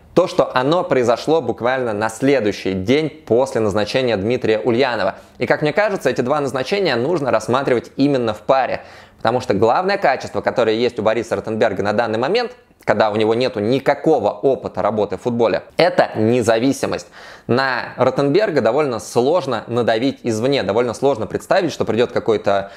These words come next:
дядя и скажет: «Вот вам пятьдесят тысяч рублей, возьмите, пожалуйста, моего сына в академию».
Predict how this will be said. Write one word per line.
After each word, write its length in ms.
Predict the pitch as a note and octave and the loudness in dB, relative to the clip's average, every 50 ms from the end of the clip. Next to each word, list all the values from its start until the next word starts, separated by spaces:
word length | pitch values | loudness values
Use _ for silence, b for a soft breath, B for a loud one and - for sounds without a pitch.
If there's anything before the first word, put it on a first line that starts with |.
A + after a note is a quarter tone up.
| B B B | B B B
дядя 420 | A2 A#2+ F#3 G#3+ G#3 E3+ D#3+ D3 | 0 2 2 2 2 0 0 0
и 140 | - - F3 | -2 -4 -6
скажет: 480 | - - C#3 C#3 C3 A#2 G#2+ G2+ - | -2 0 2 2 2 2 0 -2 0
«Вот 200 | A#2 A#2+ A#2+ - | 0 0 0 0
вам 200 | G#2+ G#2+ G2+ G2 | -2 -4 -4 -4
пятьдесят 460 | G2 - G#2 G#2+ G#2 - A2+ G#2 G#2+ - | -4 -4 -6 -4 -2 0 -2 -2 0 -2
тысяч 280 | B2 G#2 - - - | -2 -2 -4 -4 -2
рублей, 320 | B2 A#2+ B2+ D#3 F#3+ G#3 F#3+ | 0 0 2 2 2 2 2
возьмите, 320 | C#3 A2 G#2+ C#3 C#3+ - | 2 0 -2 -4 -6 -4
пожалуйста, 440 | G2+ - F#2 G#2+ B2 B2+ - - G2+ | -4 -4 0 0 0 -2 -2 -6 -6
моего 260 | G2+ G#2 G#2 A#2 A#2 | -4 -2 0 0 -2
сына 260 | - - A#2+ A2+ G#2 | -2 -2 -2 -2 -2
в 60 | F#2+ | -2
академию». 500 | G2 - A2+ A#2+ A#2 A#2+ A2 G2 F#2+ F#2 | 0 0 0 0 2 0 0 0 -4 -8